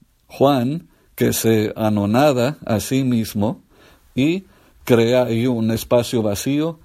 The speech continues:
que todos nosotros podemos y debemos llenar, porque debemos siempre, eh, orar no solo con la boca, eh, debemos orar sin cesar, y la oración no es simplemente,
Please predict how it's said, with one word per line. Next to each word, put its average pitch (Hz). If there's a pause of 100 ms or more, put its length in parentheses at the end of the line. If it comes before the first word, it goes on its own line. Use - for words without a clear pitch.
(600)
que 107
todos 139
nosotros 120
podemos 139
y 131
debemos 139
llenar, 110 (640)
porque 123
debemos 151
siempre, 156 (240)
eh, 113 (300)
orar 123
no 143
solo 151
con 117
la 107
boca, 113 (440)
eh, 117
debemos 117
orar 123
sin 107
cesar, 117 (200)
y 117
la 113
oración 143
no 143
es 135
simplemente, 120